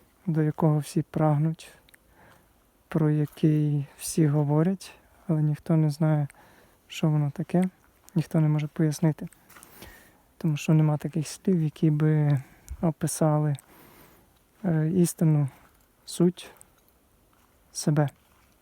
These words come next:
Е, не як якусь там соціальну роль, не як якийсь там архетип,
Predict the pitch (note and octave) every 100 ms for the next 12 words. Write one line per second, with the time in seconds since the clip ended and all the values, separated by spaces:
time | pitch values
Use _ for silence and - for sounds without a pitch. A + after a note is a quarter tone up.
0 | _ _ _ _ _ _ _ _ _ _
1 | - - _ _ _ G3+ D3+ D3 D#3+ F#3+
2 | F#3 E3+ E3+ D3+ D3+ - D3+ C#3 - -
3 | D#3 D#3+ D#3 D3+ D3 D3+ D3+ C#3+ C#3+ D3
4 | D#3 D3 D3 - _ - E3 - D#3+ D#3+
5 | E3+ - D#3+ - - D#3+